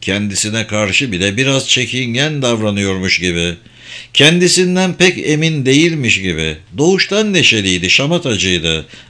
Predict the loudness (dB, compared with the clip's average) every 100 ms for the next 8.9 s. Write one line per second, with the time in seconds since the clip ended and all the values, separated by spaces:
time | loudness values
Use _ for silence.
0 | -6 -2 -2 -2 -2 -2 -2 0 0 -2
1 | -2 -2 0 0 0 0 0 -2 -4 -4
2 | -4 -6 -14 -20 -18 -2 2 2 2 0
3 | 0 0 2 2 0 0 0 0 0 -2
4 | -2 -2 -2 -2 -2 -2 -2 -2 -2 -4
5 | -2 -4 -2 -2 0 2 2 -2 -8 -6
6 | -4 -2 -2 -2 -2 -2 -2 0 0 0
7 | 0 -2 -2 -2 -2 -2 2 2 2 -2
8 | -2 0 0 -2 -2 -2 0 0 -2